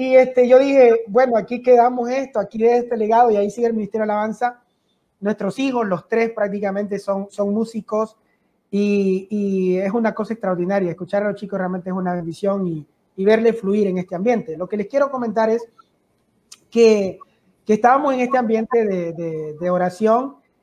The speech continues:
y yo les decía, "Es la misma fe". Eh, recuerdo ahorita que pasó con el hermano, con el hermano, el Chapín,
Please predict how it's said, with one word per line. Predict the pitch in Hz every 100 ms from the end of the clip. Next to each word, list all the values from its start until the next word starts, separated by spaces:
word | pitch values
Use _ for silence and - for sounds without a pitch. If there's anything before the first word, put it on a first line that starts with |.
| _
y | 190
yo | 214
les | 233
decía, | 247 247 240
"Es |
la | 247
misma | 240 269 247 240
fe". | 269 285 156 _ _
Eh, | 196 190
recuerdo | 185 190 226 233
ahorita | 226 180
que | 190
pasó | 196 180 196 214
con | 226
el | 196
hermano, | 180 180 202 202 202 175 143 - _ _ _ _ _
con | 190
el | 185 180 170
hermano, | 175 175 185 220 220 190 170
el | 160
Chapín, | - 185 254 247 196